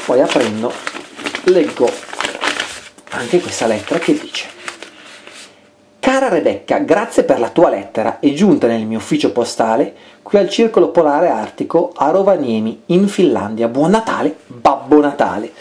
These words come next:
Allora, forse così non avrei capito molto se dentro nella busta non ci fosse stata anche questa macchinina, la vedete? È una mini, una piccola mini, tra l'altro una macchina che va,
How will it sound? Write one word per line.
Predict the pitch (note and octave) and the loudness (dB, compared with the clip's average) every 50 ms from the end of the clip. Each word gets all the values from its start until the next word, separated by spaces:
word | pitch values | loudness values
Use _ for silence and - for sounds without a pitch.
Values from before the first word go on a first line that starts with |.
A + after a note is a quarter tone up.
| - - - - - - - - - - | -20 -20 -20 -20 -20 -20 -20 -20 -6 0
Allora, | - F#3 E3 - | 2 2 2 2
forse | - E4+ D#4 - C#4 F#3+ | 0 0 2 2 2 2
così | G3 A#3+ A3+ B3+ D#4 | 4 4 4 6 4
non | A#3 F3+ E3 | 4 4 2
avrei | D#3 D3+ F#3+ G3+ G3 | 2 2 2 2 2
capito | G3 G#3 G3+ - A3 - C#4 | 2 0 0 0 2 2 2
molto | C#4 A#3+ A3 F3 D3+ D3 D3+ G#3 | 2 4 4 4 4 4 2 0
se | G#3 - - A3 | 0 0 -2 2
dentro | G3+ C#4 D4 A3 - D3+ | 4 4 4 4 4 2
nella | D#3 E3+ F#3+ | 4 2 2
busta | F#3 F#3 F3 D3 - - G#3 | 2 2 0 -2 0 0 0
non | G3+ F#3+ | 0 0
ci | - | -2
fosse | - - G#3+ G#3 G#3 | -2 -2 0 0 0
stata | G3+ G#3 F#3+ - | 0 0 0 0
anche | F3 F#3 F3+ G#3+ G#3 | 0 0 -2 -4 0
questa | - F#3+ F3 F3 - G3 F3 | 2 2 2 4 2 0 2
macchinina, | D3+ C#3+ D3 - - D#3 C3+ A#2 A2+ A2+ | 2 -2 -2 -4 -6 -4 -4 -2 -2 -2
la | C3+ G3 | 0 2
vedete? | F#3+ D3 A#2 G#2+ A2+ C3+ D3 - - | 2 2 2 2 0 -2 -4 -2 0
È | - | 0
una | G3+ A#3 A#3 | 0 2 2
mini, | E3+ C#3+ C3+ C3+ C#3 D3 D3 - _ _ _ _ - - - - - - - _ _ | 2 2 2 2 0 -2 -4 -8 _ _ _ _ -20 -20 -20 -20 -20 -20 -20 _ _
una | E3+ E3+ E3+ | 0 0 0
piccola | E3+ - - - - - - D3+ | 0 -2 -6 -2 0 2 2 2
mini, | C#3 B2+ B2 B2 | 2 -2 -4 0
tra | A#2+ G#3+ | 2 2
l'altro | A3+ F3+ - C#3 | 2 2 0 -2
una | C3+ C#3+ D3+ | -2 -2 0
macchina | E3+ D3 D3+ - - G#3+ F3 C#3+ | 0 -2 -2 -2 -2 -2 -2 0
che | C3 A#2+ | 0 0
va, | A#2+ B2 D3+ - | 0 0 0 -2